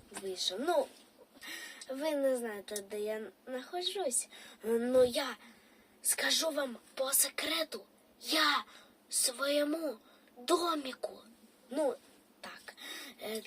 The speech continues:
це мій домик і, е, домік, е, дім, е,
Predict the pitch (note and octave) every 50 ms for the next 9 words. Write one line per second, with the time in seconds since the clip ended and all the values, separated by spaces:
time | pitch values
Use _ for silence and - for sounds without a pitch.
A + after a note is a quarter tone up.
0 | - - - - - D4+ E4 F#4+ F4+ E4 D4 C4 G#3+ A3+ A#3+ B3 C#4+ E4 G#4+ A#4
1 | A4 - - - - - - - G3+ A#3 A#3 A3 - B2 - - - F#3 G#3+ G#3+
2 | B3 C4 C#4 D4+ E4 F#4 F#4+ F4+ - - - - - - - - G#3+ G#3+ A3 G#3+
3 | G#3+ G#3+ G#3+ G3 F#3 - - - - - - - G#3+ G#3 A3 - D#4 E4+ D#4+ D4+
4 | - - - - - G#3 A3 G#3+ G#3+ G#3